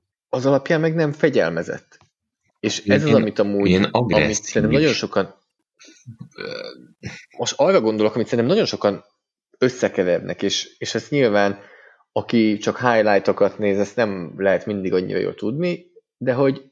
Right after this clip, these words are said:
Speaker 1: megveri az emberét, mondjuk,
Speaker 2: És ott hagyja a
Speaker 1: de
Speaker 2: lyukat.
Speaker 1: nincsen abban a lyukban, amiben kéne, hogy legyen.
Speaker 2: Így, tehát túlmegy a lyuk felül.
Speaker 1: Kilép saját magától, saját szándékból, kiteszi magát a lyukból annak érdekében, hogy megverje a támadó falembert,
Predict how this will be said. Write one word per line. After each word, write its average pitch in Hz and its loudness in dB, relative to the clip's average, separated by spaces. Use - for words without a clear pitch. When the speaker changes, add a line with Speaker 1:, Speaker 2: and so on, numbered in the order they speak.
Speaker 1:
megveri 120 2
az 98 2
emberét, 143 0
mondjuk, 180 -2
Speaker 2:
És - -6
ott - -4
hagyja 76 0
a 76 2
Speaker 1:
de - 2
Speaker 2:
lyukat. 151 2
Speaker 1:
nincsen 110 -2
abban 104 0
a - -2
lyukban, 110 0
amiben 113 2
kéne, 107 2
hogy 98 2
legyen. 92 0
Speaker 2:
Így, 76 -4
tehát 82 -8
túlmegy 85 4
a 78 0
lyuk 78 -2
felül. 76 -4
Speaker 1:
Kilép 123 0
saját 123 0
magától, 107 0
saját 151 0
szándékból, 101 -2
kiteszi 113 -2
magát 98 0
a 107 0
lyukból 107 2
annak 117 0
érdekében, 107 -2
hogy 107 -2
megverje 95 2
a 92 2
támadó 92 0
falembert, 98 0